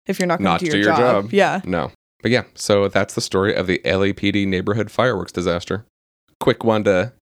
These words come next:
Speaker 2: dip your feet in.
Speaker 1: Yeah, yeah. Just a little
Speaker 2: Dip your feet in.
Speaker 1: Dip your toes in.
Speaker 2: Oh, no.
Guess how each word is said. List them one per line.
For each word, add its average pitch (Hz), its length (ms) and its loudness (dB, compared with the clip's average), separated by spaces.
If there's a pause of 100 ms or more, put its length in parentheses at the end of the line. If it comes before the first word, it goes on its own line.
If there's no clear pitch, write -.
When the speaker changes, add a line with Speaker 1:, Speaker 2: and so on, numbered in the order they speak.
(140)
Speaker 2:
dip 113 140 0
your 98 80 0
feet 107 240 0
in. 110 140 4
Speaker 1:
Yeah, 196 160 6
yeah. 180 240 0 (120)
Just - 160 -2
a 202 60 2
little 185 320 2 (360)
Speaker 2:
Dip - 160 -8
your 87 80 -4
feet 107 220 -6
in. 67 200 -8 (640)
Speaker 1:
Dip 196 100 -4
your 170 100 -4
toes 170 320 -6
in. 202 160 -6 (920)
Speaker 2:
Oh, 90 180 4
no. 62 180 -6